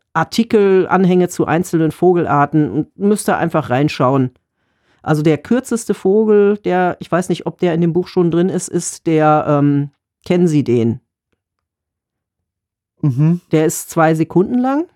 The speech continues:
Speaker 2: Ah ja, ich glaub, wir haben auch gerade
Speaker 1: Ja.
Speaker 2: zitiert, kann das sein?
Speaker 1: Ja.
Speaker 2: Ah ja.
Speaker 1: Und, äh, der längste Vogel der Woche ist, äh, Vogel Nummer hundertfünfzig, der Zebrafink. Das war eine ganze Zwei-Stunden-Sendung allein.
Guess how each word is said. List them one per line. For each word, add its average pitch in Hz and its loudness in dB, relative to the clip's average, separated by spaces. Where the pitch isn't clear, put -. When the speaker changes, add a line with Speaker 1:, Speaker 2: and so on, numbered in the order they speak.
Speaker 2:
Ah 151 0
ja, 120 2
ich - -12
glaub, - -4
wir 147 0
haben 165 0
auch 156 -2
gerade 160 0
Speaker 1:
Ja. 135 0
Speaker 2:
zitiert, 156 0
kann 131 -2
das 131 -4
sein? 160 -8
Speaker 1:
Ja. 147 -4
Speaker 2:
Ah 175 -2
ja. 113 0
Speaker 1:
Und, 185 2
äh, 180 0
der 165 2
längste 220 -2
Vogel 240 0
der 202 -2
Woche 208 0
ist, - -4
äh, 175 0
Vogel 185 2
Nummer 175 2
hundertfünfzig, 190 -2
der 151 0
Zebrafink. 139 -2
Das 151 -2
war 175 2
eine 170 2
ganze 180 0
Zwei-Stunden-Sendung 151 0
allein. 120 -2